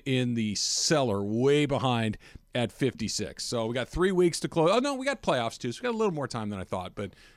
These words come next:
it's ti-, time is getting short. Here we go. First game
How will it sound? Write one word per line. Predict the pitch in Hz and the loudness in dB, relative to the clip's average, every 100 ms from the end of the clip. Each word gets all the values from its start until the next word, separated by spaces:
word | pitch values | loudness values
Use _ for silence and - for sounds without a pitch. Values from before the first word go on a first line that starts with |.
| _ | _
it's | 151 139 - - _ | -2 -2 -4 -12 _
ti-, | - 196 190 | 0 2 2
time | - 214 220 | 2 4 4
is | 170 | 4
getting | - 185 | 4 4
short. | 156 - 190 180 - - - | 4 6 6 6 2 -8 4
Here | 214 | 6
we | 269 | 8
go. | 208 127 | 8 6
First | - 226 214 - | 6 6 6 4
game | 208 214 202 | 4 6 6